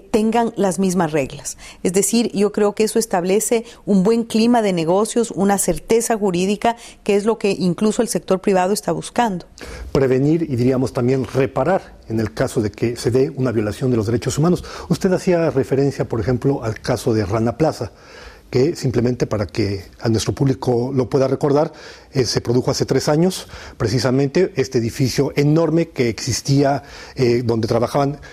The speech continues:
Speaker 2: más de mil personas en el sector textil, que se derrumbó. Las empresas transnacionales no fueron castigadas, se han establecido ciertas normas,
Speaker 1: Sí.
Speaker 2: pero eso sigue así. Su país también ha sido víctima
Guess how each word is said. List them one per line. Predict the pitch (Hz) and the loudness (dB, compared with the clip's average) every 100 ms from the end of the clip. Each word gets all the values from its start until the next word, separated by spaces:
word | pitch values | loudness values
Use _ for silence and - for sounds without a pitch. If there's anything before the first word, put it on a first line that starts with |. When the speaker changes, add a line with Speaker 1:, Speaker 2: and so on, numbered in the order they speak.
| - - | -20 -6
Speaker 2:
más | 147 151 | 0 2
de | 139 | 4
mil | 170 | 2
personas | 156 139 156 147 147 | 2 0 0 0 0
en | 127 | 0
el | 113 | 0
sector | - 101 120 | 0 -2 -2
textil, | 120 - 175 180 | -2 0 0 0
que | - | -2
se | - | 0
derrumbó. | 117 120 135 147 196 - - - - - - | 2 2 2 2 0 -6 -20 -20 -20 -10 -4
Las | 117 | -2
empresas | 123 117 147 143 123 | 0 2 2 2 -2
transnacionales | - 123 120 110 127 123 110 | 0 0 0 0 2 2 2
no | 175 | 2
fueron | 175 160 139 | 2 0 0
castigadas, | 127 - 135 156 190 - - _ - | -4 -2 0 0 -2 -8 -20 _ -20
se | - 147 | -2 0
han | |
establecido | 127 131 110 104 123 | 2 0 -4 -2 -2
ciertas | 110 120 127 110 | 0 -2 -2 -2
normas, | 139 202 240 | 0 0 0
Speaker 1:
Sí. | |
Speaker 2:
pero | 180 117 | 0 -2
eso | 107 | -2
sigue | 113 | -2
así. | 113 175 214 - - | 0 0 -2 -4 -6
Su | - 165 | 0 0
país | 143 202 - | 2 2 0
también | 143 127 123 | 0 2 0
ha | |
sido | 117 127 120 | 0 0 0
víctima | 131 - 110 107 | 0 0 -2 -2